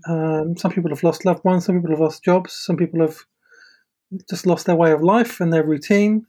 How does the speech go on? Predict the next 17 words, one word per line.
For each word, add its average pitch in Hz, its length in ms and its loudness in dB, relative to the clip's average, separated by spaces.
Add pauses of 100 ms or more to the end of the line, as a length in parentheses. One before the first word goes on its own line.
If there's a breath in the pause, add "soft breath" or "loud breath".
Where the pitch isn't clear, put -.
(140)
Um, 165 540 -2
we've, 165 360 -6 (880)
yeah, 151 280 2 (100)
it's 185 160 -8
been, 180 320 2
it's 180 180 -4
been 180 200 0
a 170 300 0
collective 180 540 -2
experience, 175 800 0
um, 160 400 -4
for, 156 260 -6
for - 460 -8
many 180 240 4
of 151 120 0
us. - 240 -12 (1200 loud breath)
So, 190 580 0